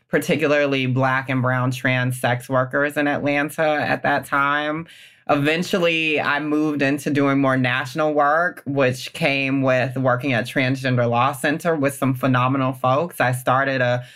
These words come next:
project called Black Trans Circles, which focuses on the healing, uh, justice components for what I consider to be the survivors that we don't acknowledge, which are the Black trans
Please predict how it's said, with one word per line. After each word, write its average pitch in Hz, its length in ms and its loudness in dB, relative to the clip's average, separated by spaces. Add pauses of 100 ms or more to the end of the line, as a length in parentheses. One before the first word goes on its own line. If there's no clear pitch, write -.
(200)
project 139 560 0
called 127 280 0
Black 131 300 0
Trans 131 340 -2
Circles, 170 560 0
which 131 260 -2
focuses 131 580 0
on 123 160 2
the 117 100 0
healing, 135 640 0 (320)
uh, 131 220 2
justice 135 880 -2 (260)
components 143 920 0 (140)
for 123 680 2 (280)
what 160 200 2
I 220 200 2
consider 185 460 0
to 156 120 -6
be 147 180 2
the 143 140 0
survivors 135 760 0
that 123 160 2
we 131 220 2
don't 123 240 0
acknowledge, 117 720 0
which 127 220 0
are 117 160 4
the 117 360 0
Black 127 320 0
trans 123 560 -2